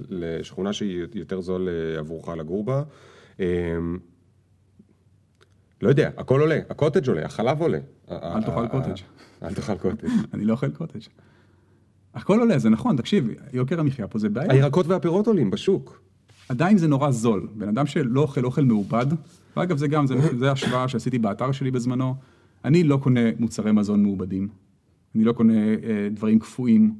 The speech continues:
Speaker 2: שאני יכול, למשל, להשרות ולבשל ולהקפיא בעצמי. אני לא קונה דברים מוכנים, ואם אתה לא קונה דברים מוכנים בסופר, אתה חוסך כמעט חמישים אחוז מסל המזון שלך,
Speaker 1: אני
Speaker 2: בהוצאה על סל
Speaker 1: בשוק.
Speaker 2: המזון.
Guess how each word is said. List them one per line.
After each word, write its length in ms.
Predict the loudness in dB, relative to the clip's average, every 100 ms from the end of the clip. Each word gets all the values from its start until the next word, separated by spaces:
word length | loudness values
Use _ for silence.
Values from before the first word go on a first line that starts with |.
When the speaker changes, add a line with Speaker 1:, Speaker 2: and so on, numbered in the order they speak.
| -10
Speaker 2:
שאני 200 | -6 -6
יכול, 280 | -2 0 0
למשל, 200 | -2 -4
להשרות 500 | -6 -6 -2 -2 -2
ולבשל 640 | -6 -6 -6 -8 -6 -4 -4
ולהקפיא 320 | -4 -4 -4
בעצמי. 440 | -2 -4 2 2 2 -4 -20 _ _ _
אני 140 | 0 2
לא 80 |
קונה 200 | 2 0
דברים 340 | 0 0 4 4
מוכנים, 500 | 4 2 4 6 4 0
ואם 380 | -4 0 0
אתה 120 | 2 0
לא 60 |
קונה 180 | 2 0
דברים 260 | 2 4 2
מוכנים 400 | 2 2 4 2
בסופר, 380 | 0 -2 0 -2 -4 _ _ _
אתה 80 | -6
חוסך 300 | -2 -2 -2
כמעט 220 | -2 -4
חמישים 340 | 0 0 2 0
אחוז 260 | 2 4
מסל 240 | 4 2 0
המזון 320 | -2 -2 -8
שלך, 120 | -8
Speaker 1:
אני 60 | -6
Speaker 2:
בהוצאה 300 | -4 0 -2
על 60 |
סל 40 | 0
Speaker 1:
בשוק. 140 | -2
Speaker 2:
המזון. 320 | -4 -6 -8